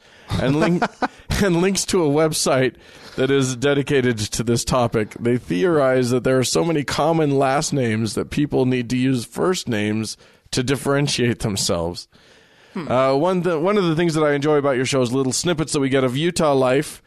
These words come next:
Speaker 1: uh, and what it is like to live amongst them. Uh, I would be very interested in knowing what your thoughts are
Speaker 2: Was this the Utah
Speaker 1: regarding
Speaker 2: Oh, sorry.
Speaker 1: unique names.
Speaker 2: Was this the Utah baby namer?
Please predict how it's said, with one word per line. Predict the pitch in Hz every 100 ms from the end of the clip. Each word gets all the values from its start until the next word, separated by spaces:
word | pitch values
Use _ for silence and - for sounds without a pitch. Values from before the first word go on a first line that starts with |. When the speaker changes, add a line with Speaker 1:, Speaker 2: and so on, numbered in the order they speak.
| _ - _
Speaker 1:
uh, | - 113 120 120 - -
and | 123 127
what | 143
it | 135
is | 139 127
like | 139 135 -
to | 127
live | 123 135 123
amongst | 120 127 127 - 117
them. | 117 120 113 _ _ _ _ _ _ _ - -
Uh, | 120
I | 117 110 95 117
would | 123 120
be | 117 117
very | 131 135 107
interested | 113 113 110 107 110
in | 107
knowing | 104 104 101
what | -
your | 104
thoughts | 95 92 -
are | 87 87 - - -
Speaker 2:
Was | 117
this | 127 127
the | - 107
Utah | 110
Speaker 1:
regarding | 107 104 98
Speaker 2:
Oh, | 82 82
sorry. | - 78 -
Speaker 1:
unique | - 110 110 -
names. | 117 98 90 87 - - _ _ -
Speaker 2:
Was | 123 120
this | 139
the | 135
Utah | 127 131 110
baby | 107 107 113
namer? | 113 120 131